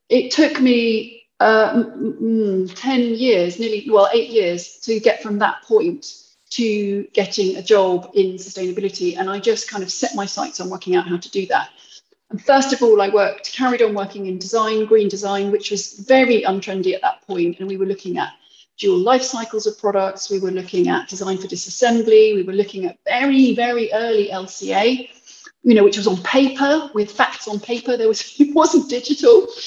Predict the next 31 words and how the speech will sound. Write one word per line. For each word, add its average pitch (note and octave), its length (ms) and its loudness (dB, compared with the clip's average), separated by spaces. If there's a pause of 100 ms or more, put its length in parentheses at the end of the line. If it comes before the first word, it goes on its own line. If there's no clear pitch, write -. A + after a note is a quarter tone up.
(440)
very C#4 400 4
crude. F3+ 400 4 (540)
Uh, G3+ 200 4
but A3+ 120 2
we G#3+ 80 4
had G3+ 100 2
a, - 220 -6
we G#3+ 100 2
were G3 180 0
very A#3 300 2
lucky. G#3+ 280 -4
We G3+ 120 -6
got G3 160 -6
hired G3 300 -6
by F3+ 100 -4
the F#3 60 -10
Body G#3+ 200 4
Shop - 360 -2
to - 80 -20
do F#3+ 220 0
a - 100 -18 (140)
piece G#3+ 200 -6
of - 120 -16
work - 260 -2
for G3 80 -10
them, F#3 320 0
and F#3 100 -2
that F#3+ 140 -10
set G#3+ 160 -12
us - 100 -8
up. - 140 -2